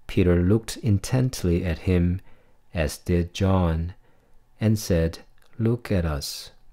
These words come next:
And the man fixed his attention on them, expecting to receive something from them.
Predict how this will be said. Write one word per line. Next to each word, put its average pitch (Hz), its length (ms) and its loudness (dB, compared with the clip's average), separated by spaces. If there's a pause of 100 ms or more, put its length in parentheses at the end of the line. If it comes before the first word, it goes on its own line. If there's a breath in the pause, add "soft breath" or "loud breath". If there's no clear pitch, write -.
(1500)
And 139 120 6
the 151 60 8
man 127 300 10
fixed - 340 2
his 92 220 4
attention 90 500 0
on 78 220 0
them, 85 280 0
expecting 104 720 0
to 101 140 -4
receive 95 440 0
something 104 520 -2
from 76 300 -4
them. 73 340 -6